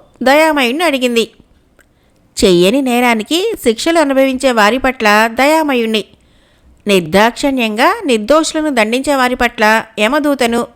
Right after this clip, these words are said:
అని సమాధానమిచ్చాడు. "అధిక ప్రసంగం మాను. నీ పేరేమిటి?" మయూరి అడిగింది. "నిర్దయగా సంచరించే నీ వంటి చచ్చు మహారాణుల పట్ల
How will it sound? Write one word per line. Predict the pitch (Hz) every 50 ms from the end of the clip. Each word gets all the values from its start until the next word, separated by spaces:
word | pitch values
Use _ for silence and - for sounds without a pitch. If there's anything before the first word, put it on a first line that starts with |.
| _ _
అని | 262 294 370 381
సమాధానమిచ్చాడు. | - - 277 269 277 277 269 262 254 277 302 269 233 - - 208 208 196 - - - - - _ - - - _ _ _ _ _ - - - - - - _ _ _ _ _ -
"అధిక | 165 165 170 180 247 233
ప్రసంగం | 233 214 214 214 240 226 240 240 233
మాను. | 220 208 214 214 196 - - _ _ _ _ -
నీ | 226 233
పేరేమిటి?" | 214 - 190 196 214 240 247 240 220 226 269 370 494 539 640 - _ _ _ _ -
మయూరి | 277 277 294 311 311 311 330
అడిగింది. | 302 277 254 233 240 233 226 220 190 - - _ _ _ _ _ _ _ _ _ _ _ - - _ _ _ _ -
"నిర్దయగా | 185 190 180 170 160 196 220 233 233 233 262 277 285
సంచరించే | 269 269 240 240 269 277 269 262 254 - 233 214 220 233 240 226
నీ | 202 226 226 233
వంటి | 226 220 214 226 226 254
చచ్చు | 240 - 220 190 - - - 311 320
మహారాణుల | 285 240 190 214 247 277 294 285 269 262 262 262
పట్ల | 254 233 220 - - 247 320 392